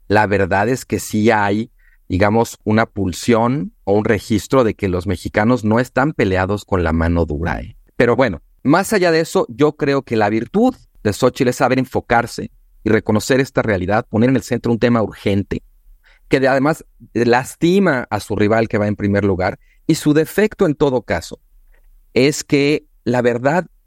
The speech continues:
a mí me parece que la violencia no es un tema que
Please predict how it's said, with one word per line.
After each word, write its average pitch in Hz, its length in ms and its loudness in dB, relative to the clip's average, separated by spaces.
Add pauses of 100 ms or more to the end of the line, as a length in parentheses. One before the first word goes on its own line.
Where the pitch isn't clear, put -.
(180)
a 110 80 2
mí 135 60 4
me 170 120 2
parece 131 360 -2
que 110 140 -2
la 92 120 2
violencia 101 720 -2
no 117 300 0
es 135 240 -4
un 123 120 -2
tema 101 520 0 (580)
que 104 580 0